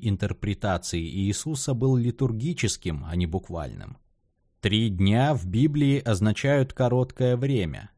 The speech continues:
тогда как сорок – более длительное. Иными словами, это ссылка не на точное время, но на неопределенный его промежуток.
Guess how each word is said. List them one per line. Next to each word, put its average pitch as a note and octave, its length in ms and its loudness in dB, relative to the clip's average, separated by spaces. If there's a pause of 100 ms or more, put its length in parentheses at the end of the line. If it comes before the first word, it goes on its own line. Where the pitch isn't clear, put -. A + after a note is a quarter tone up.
(120)
тогда F#2 360 0
как F#2 200 -6
сорок – A#2 480 -2
более C3+ 400 2
длительное. C#3 800 -4 (800)
Иными G#2+ 400 2
словами, A2 640 0
это G#2+ 380 -4
ссылка C#3+ 540 0
не A#2+ 160 4
на B2 140 4
точное A#2+ 560 0
время, G2+ 540 0
но G2 160 2
на A#2+ 160 4
неопределенный B2 1040 4
его A2+ 340 2
промежуток. F#2+ 920 -2